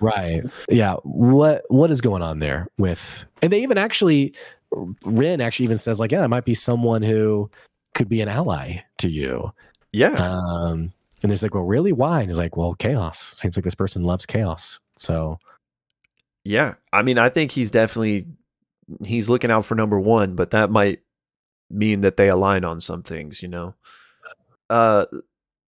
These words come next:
Speaker 2: so one thing quickly on the Nightmare King, and I believe we talked about this back, whatever episode it was when they last saw him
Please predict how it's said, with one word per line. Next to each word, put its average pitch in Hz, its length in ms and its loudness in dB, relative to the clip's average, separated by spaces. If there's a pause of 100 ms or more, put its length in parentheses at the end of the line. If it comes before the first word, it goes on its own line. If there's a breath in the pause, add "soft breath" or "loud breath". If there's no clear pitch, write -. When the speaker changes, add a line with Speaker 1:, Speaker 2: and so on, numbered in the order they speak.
(200)
Speaker 2:
so 120 160 -4
one 131 240 2
thing 143 240 -4
quickly 127 360 -2
on 101 100 0
the 98 60 -6
Nightmare 92 380 -2
King, 95 540 -8
and 98 200 -6
I 92 40 -4
believe 107 260 -2
we 104 80 -6
talked 95 240 -8
about 95 180 -6
this 90 180 -8
back, 95 320 -6 (720 loud breath)
whatever 107 380 2
episode 104 320 2
it 90 100 0
was 92 400 0
when 87 180 -8
they 85 200 -6 (220)
last 95 360 -2
saw 90 240 0
him 92 300 -10